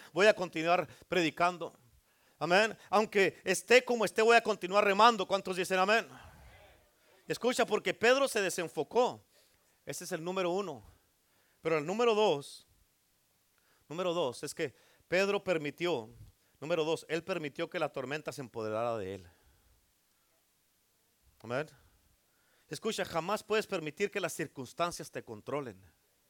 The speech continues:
No puedes permitir que los críticos pongan palabras en tu boca.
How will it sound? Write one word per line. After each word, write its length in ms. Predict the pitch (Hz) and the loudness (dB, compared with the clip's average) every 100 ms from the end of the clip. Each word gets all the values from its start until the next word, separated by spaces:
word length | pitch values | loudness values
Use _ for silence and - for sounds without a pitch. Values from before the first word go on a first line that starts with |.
| _ _ _ _ _ _ _ _ _ _ _ | _ _ _ _ _ _ _ _ _ _ _
No 180 | 190 202 | -6 4
puedes 200 | 240 - | 4 4
permitir 440 | 208 170 185 226 | 0 -4 -4 -2
que 120 | 220 | 0
los 180 | 214 170 | 0 -2
críticos 580 | - 254 254 254 240 - | -2 -2 0 -2 -4 -4
pongan 300 | 196 196 196 | -6 -8 -4
palabras 400 | 156 156 165 151 | 0 2 0 -4
en 100 | 139 | -10
tu 100 | 143 | -8
boca. 420 | 151 175 143 - | -8 -8 -14 -20